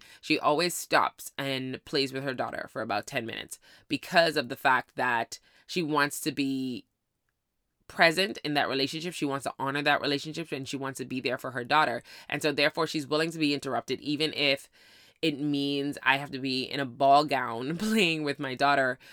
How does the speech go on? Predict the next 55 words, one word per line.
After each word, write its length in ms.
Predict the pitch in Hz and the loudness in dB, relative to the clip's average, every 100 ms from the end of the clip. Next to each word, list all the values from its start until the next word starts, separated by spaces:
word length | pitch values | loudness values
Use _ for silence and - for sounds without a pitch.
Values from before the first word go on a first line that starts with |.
| - | -6
because 600 | - 139 - 160 131 127 - | 0 0 2 4 4 2 -2
I 100 | 139 | -2
wanna 300 | 131 135 139 | -2 -2 -2
make 180 | 131 123 | -4 -4
sure 160 | 143 | -4
that 140 | 127 127 | -2 -4
I'm 120 | 120 | -4
always 320 | 92 123 127 | -2 -2 -4
pouring 340 | - - 131 127 | -8 -6 -6 -6
into 180 | 113 | -6
that 140 | 127 110 | -4 -2
relationship 460 | 113 123 - 123 - | -2 -4 -4 -6 -4
and 80 | |
I 40 | 127 | -4
wanna 300 | 123 123 123 | -2 -4 -4
know 480 | 123 120 120 120 - _ _ _ _ _ _ _ | -4 -4 -4 -6 -12 _ _ _ _ _ _ _
that 400 | 131 131 113 95 _ - | 6 8 8 4 _ -6
I've 260 | 135 131 - | -4 -4 -8
taken 420 | - 147 151 143 | -6 -4 -4 -6
the 80 | 131 | -8
time 500 | - 143 135 131 131 | -10 -8 -6 -6 -8
to 380 | - 127 117 117 | -6 -6 -6 -8
be 240 | 123 156 | -6 -4
there 300 | 156 143 - _ _ _ _ _ _ _ | -4 -6 -6 _ _ _ _ _ _ _
and 240 | 139 131 131 | -12 -10 -10
to 260 | 135 131 | -10 -10
really 220 | 127 131 131 | -8 -8 -8
pour 380 | - 143 135 | -8 -6 -6
into 320 | - 131 127 135 | -6 -10 -8 -8
that 180 | 135 | -8
relationship. 640 | - 131 123 131 127 - - - - - | -6 -8 -8 -10 -12 -12 -14 -20 -18 -6
And 200 | 156 160 | -4 -2
so 360 | 170 160 151 - - - _ - | 0 0 0 -6 -20 -20 _ 0
I 80 | |
don't 180 | 180 185 | 2 2
think 180 | 196 190 | -2 -2
that 100 | 160 | -2
we 100 | 156 | 0
should 160 | 156 - | -2 -2
pour 220 | 170 160 | -2 0
into 120 | 151 | 0
relationships 500 | 143 131 151 147 143 | -2 -4 -6 -8 -6
that 120 | 135 | -4
we 80 | 135 | -4
have 160 | 135 131 | -6 -6
now 220 | 127 127 | -4 -6
just 160 | 120 | -6
because 200 | 131 135 | -8 -8
we 100 | 123 | -6
want 240 | 127 120 - | -4 -6 -6
other 200 | 117 139 | -6 -2
relationships 600 | 156 156 156 180 180 175 | 0 0 -2 -6 -6 -4
or 160 | - - | -4 -4
other 180 | 131 139 | -4 -6
connections, 680 | 135 131 127 - 170 190 | -8 -10 -8 -6 -6 -6